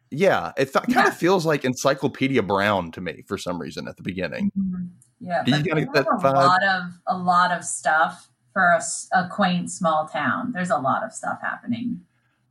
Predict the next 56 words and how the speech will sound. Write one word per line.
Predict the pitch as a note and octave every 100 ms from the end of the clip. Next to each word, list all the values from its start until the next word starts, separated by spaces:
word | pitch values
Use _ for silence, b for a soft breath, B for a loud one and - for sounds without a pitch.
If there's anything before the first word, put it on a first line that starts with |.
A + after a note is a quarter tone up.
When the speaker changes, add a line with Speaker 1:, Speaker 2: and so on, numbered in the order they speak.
| -
Speaker 1:
I | G3+
know, | A#3 A3+ C3 F#2
but | G2+ C#3
it |
just | C#3+ D#3+ -
felt | E3+ F#3
like | D3+ C3 - -
everybody | C3 D3 C#3+ C3
knew | A#2+ C#3+
every-, | A#2+ G#2 F#2
like, | G#2+
he | C3 D#3
knew | C#3 C#3
everybody, | G#2 G2+ F#2 E2 E2+ D#2+
so | - D3+
it |
felt | - B2+
like | -
it |
was | A2
supposed | - F#2
to |
be | G#2
a | F2
small | - F2+ F2
town. | B2 G#2+ D#2+ -
And | G#2
then | A#2
as | A2+ A2+
it | A2+
goes | G#2+
Speaker 2:
Yeah, | A#2 A2
I |
Speaker 1:
on, | G#2+ G2
it's | F#2
like, | G#2 -
"Oh, | C3
this | G2 A#2
is | G#2
clearly | - B2 G#2
not | G2 A2+
a |
small | - D3 C#3
<laughs> |
town." | - A3+ - G3 - - -
Speaker 2:
I | C4
got | G#3 G#3+ A3+ B3+
weird, | A3 A3+ A#3+ A#3+
like, | C#4 C4
To | - B3+
Kill | - A3 G#3+
a | F#3+
Mockingbird | E3 D#3+ F3+ E3+ E3 D#3 D3+ C#3 C3 - _ F3+ F3
vibes | D#3 C#3+ C3 B2
from | - D#3 D3+
that. | B2 A2+ -